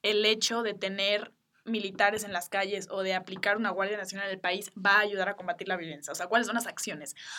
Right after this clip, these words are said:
Aquí me pasa lo mismo que me pasa con muchas de las cosas que dice amlo, que dice, "Ah, sí, lo que queremos hacer es, eh, no más corrupción", pero no dice cómo lo va a hacer.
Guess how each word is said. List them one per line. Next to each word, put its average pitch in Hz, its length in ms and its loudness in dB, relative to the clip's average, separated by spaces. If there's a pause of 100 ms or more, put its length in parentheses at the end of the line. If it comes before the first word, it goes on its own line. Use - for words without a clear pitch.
(140)
Aquí - 220 4
me 285 80 6
pasa 269 200 4
lo 254 60 4
mismo 226 220 0
que 214 80 -6
me 190 60 -6
pasa 208 240 0
con 190 140 -4
muchas 190 260 -4
de 190 80 -2
las 175 160 -4
cosas 196 260 -8
que 180 80 -10
dice 190 240 -6
amlo, 196 440 -2 (840)
que 226 420 4
dice, 226 220 -2
"Ah, 254 100 2
sí, 240 160 0
lo 226 140 0
que 220 80 -6
queremos 277 320 4
hacer 247 260 2
es, 277 240 4
eh, 202 420 -2
no 233 140 2
más 240 220 4
corrupción", 208 600 -6
pero 208 160 -2
no 220 120 -2
dice 220 260 -2
cómo 220 240 -2
lo 190 80 0
va 180 60 2
a - 20 -2
hacer. - 300 -2